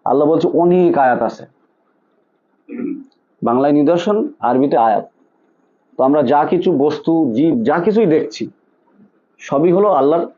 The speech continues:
আয়াত, আল্লাহর নিদর্শন। তো তারপরে কি বলছে?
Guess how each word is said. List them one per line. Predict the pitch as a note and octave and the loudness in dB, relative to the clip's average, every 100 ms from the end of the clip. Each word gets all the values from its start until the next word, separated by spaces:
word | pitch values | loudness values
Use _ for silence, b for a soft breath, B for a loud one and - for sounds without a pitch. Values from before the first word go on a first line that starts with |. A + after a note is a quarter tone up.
| _ - | _ -4
আয়াত, | A#2 G#2+ G2 _ _ _ _ _ _ _ _ _ _ - | 0 0 -4 _ _ _ _ _ _ _ _ _ _ -10
আল্লাহর | B2 C#3 D3+ D3+ | -2 0 0 0
নিদর্শন। | B2 A#2+ - F#2+ - _ _ _ _ _ _ _ _ _ b b b b b b - | 0 -2 -4 -12 -12 _ _ _ _ _ _ _ _ _ b b b b b b -6
তো | C#3+ | -2
তারপরে | D3 D3+ E3 F#3 | 0 0 2 0
কি | F3+ | 2
বলছে? | F3 F3+ E3 F#3+ | 2 4 2 0